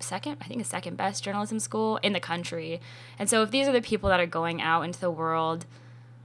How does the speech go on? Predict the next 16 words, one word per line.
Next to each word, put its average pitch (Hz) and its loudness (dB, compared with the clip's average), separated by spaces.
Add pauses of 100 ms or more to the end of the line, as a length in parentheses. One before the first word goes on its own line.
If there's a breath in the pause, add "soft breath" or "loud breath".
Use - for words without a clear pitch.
(180)
I 196 -2
have 208 4 (240)
a, 202 -2 (520)
a 208 0
good 190 2
bit 208 2
of 202 0
faith 190 0
in 190 -6
them. 175 0
The 175 0
people 180 -4
that 165 0
run 165 0
this 165 0
newsroom, 160 -4